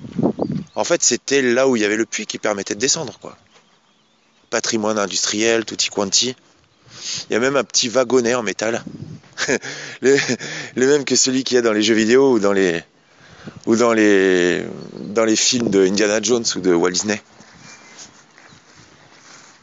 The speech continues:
Je m'approche. Alors, le charbon est exploité dans la région depuis le quinzième siècle et a longtemps constitué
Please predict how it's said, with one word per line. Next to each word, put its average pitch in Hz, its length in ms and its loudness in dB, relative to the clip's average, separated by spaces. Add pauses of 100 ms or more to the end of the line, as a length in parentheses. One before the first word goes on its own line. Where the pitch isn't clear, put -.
(1500)
Je - 140 -8
m'approche. - 440 -4 (1160)
Alors, 127 440 0
le 117 100 2
charbon 143 420 0
est 127 140 -2
exploité 123 400 0
dans 117 100 4
la 104 120 2
région 120 440 2
depuis 131 380 0
le 127 240 4
quinzième 131 340 0
siècle 104 260 -2
et 98 40 -2
a 98 60 0
longtemps 113 280 -2
constitué 131 600 0